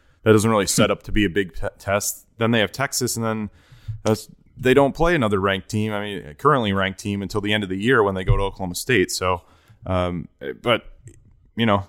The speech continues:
<laughs> you can't knock the guy for his performance at all just because they're not playing some of those big name or those top twenty-five teams. So, uh, just the consistency, I guess, is another thing that you sort of watch. If it's, if it's fluctuating even against mediocre opponents, maybe that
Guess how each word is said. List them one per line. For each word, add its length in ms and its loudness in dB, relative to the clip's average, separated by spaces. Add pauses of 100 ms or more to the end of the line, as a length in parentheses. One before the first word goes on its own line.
(140)
<laughs> 380 4
you 160 4
can't 240 0
knock 240 0
the 80 0
guy 320 2
for 160 0
his 100 4
performance 640 2
at 80 -2
all 240 2
just 220 -12
because 340 -4
they're 160 -4
not 260 -6
playing 460 -6 (380)
some 180 -4
of 60 0
those 160 0
big 200 -2
name 460 -8
or 220 -6
those 160 -12
top 200 -2
twenty-five 480 -2
teams. 380 0
So, 320 -2 (480)
uh, 200 -6
just 340 -8
the 80 -6
consistency, 760 -2
I 60 2
guess, 320 0
is 100 -6
another 280 2
thing 240 -4
that 160 -10
you 40 -10
sort 220 0
of 60 4
watch. 320 2
If 120 -12
it's, 400 -6
if 120 -8
it's 120 -8
fluctuating 680 0
even 180 -2
against 300 -8
mediocre 480 0
opponents, 480 -4
maybe 160 -4
that 260 0